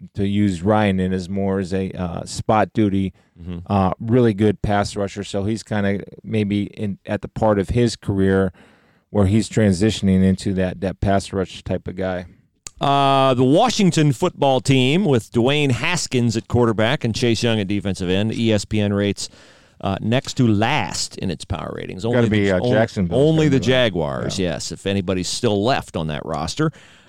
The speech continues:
Speaker 2: Uh, the Jaguars are worse. The Bengals are thirtieth. I think the Bengals are way too high.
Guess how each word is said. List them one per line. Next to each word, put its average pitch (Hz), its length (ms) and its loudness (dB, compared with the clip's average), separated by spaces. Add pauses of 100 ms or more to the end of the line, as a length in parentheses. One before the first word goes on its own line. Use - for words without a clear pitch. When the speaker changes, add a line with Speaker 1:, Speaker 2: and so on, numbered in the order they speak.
Speaker 2:
Uh, 95 240 0
the 98 120 -4
Jaguars 113 580 2
are 110 60 4
worse. 135 280 2
The 165 100 2
Bengals 302 460 2
are 277 100 4
thirtieth. 359 800 0 (1080)
I 165 40 -8
think 214 120 0
the 151 60 0
Bengals 151 380 4
are 123 120 4
way 127 260 4
too 120 180 0
high. 90 340 -8